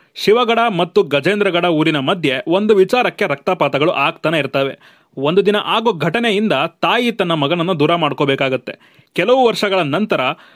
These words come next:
ಪರಿಸ್ಥಿತಿಗಳಿಂದ ಆ ಮಗ ಮತ್ತೆ ಊರಿಗೆ ಬರೋ ಸಿಚುವೇಶನ್ ಬರುತ್ತೆ. ಅದ್ ಯಾಕೆ, ಹೇಗೆ, ಬಂದ ಮೇಲೆ ಏನಾಯ್ತು ಅನ್ನೋದೇ ಸಿನಿಮಾದ ಕತೆ. ಇನ್ನು ಸಿನಿಮಾದಲ್ಲಿ ನನಗಿಷ್ಟ ಆಗಿದ್ದು ಎಮೋಷನಲ್ ಫ್ಯಾಕ್ಟರ್.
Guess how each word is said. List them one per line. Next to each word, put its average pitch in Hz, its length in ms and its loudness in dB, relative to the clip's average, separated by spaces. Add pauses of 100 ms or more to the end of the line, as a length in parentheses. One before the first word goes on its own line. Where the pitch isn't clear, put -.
(160)
ಪರಿಸ್ಥಿತಿಗಳಿಂದ 202 720 0 (300)
ಆ 160 140 0
ಮಗ 180 200 -2
ಮತ್ತೆ 165 600 0
ಊರಿಗೆ 196 340 4
ಬರೋ 156 240 0
ಸಿಚುವೇಶನ್ 170 560 0
ಬರುತ್ತೆ. 147 300 -2 (400)
ಅದ್ 151 160 -2
ಯಾಕೆ, 185 580 0
ಹೇಗೆ, 196 420 2
ಬಂದ 175 340 0
ಮೇಲೆ 226 280 2
ಏನಾಯ್ತು 190 600 2
ಅನ್ನೋದೇ 185 280 2
ಸಿನಿಮಾದ 160 420 0
ಕತೆ. 135 400 -6 (880)
ಇನ್ನು 214 180 2
ಸಿನಿಮಾದಲ್ಲಿ 240 540 0
ನನಗಿಷ್ಟ 185 400 0
ಆಗಿದ್ದು 151 540 -2 (380)
ಎಮೋಷನಲ್ 226 440 0
ಫ್ಯಾಕ್ಟರ್. 143 380 -4